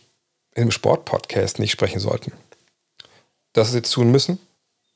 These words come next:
weil es eben auch die sportliche Konsequenzen hat, ist, äh, ist nicht schön, aber da müssen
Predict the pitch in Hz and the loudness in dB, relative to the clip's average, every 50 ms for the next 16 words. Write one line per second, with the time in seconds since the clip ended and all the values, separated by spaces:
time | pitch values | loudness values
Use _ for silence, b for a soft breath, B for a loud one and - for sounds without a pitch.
0 | _ _ _ - 107 110 117 110 120 117 107 107 107 107 - - 113 - - - | _ _ _ 2 2 2 2 0 -2 0 2 2 2 0 -2 -4 -4 -2 0 0
1 | 107 110 - 110 107 - 113 107 101 101 127 147 - - - 104 107 107 - 113 | 0 0 0 -4 -4 -2 0 0 0 -2 -4 -6 -4 -4 -2 -2 -2 -2 0 0
2 | 107 104 - - 92 107 135 - B B B B B B B B B B B B | 0 0 -2 -2 0 0 -2 -2 B B B B B B B B B B B B
3 | B B B B B B B B B B _ _ _ _ _ 135 127 113 - - | B B B B B B B B B B _ _ _ _ _ -2 0 0 -2 -4
4 | - - - - - - 50 50 50 - - 110 104 101 101 B B B B B | -4 -2 -2 0 2 2 2 0 0 0 0 -2 -4 -6 -8 B B B B B
5 | B B B B B B B B B B B B B - - 131 - - 120 113 | B B B B B B B B B B B B B -10 -8 -4 0 0 2 2
6 | - - 123 135 185 196 156 - _ - - 104 107 104 107 - - - - 139 | 2 2 2 0 0 -4 -8 -14 _ -8 -6 -4 -4 -4 -4 -6 -8 -10 -6 -4
7 | 123 - - 117 | -2 0 0 0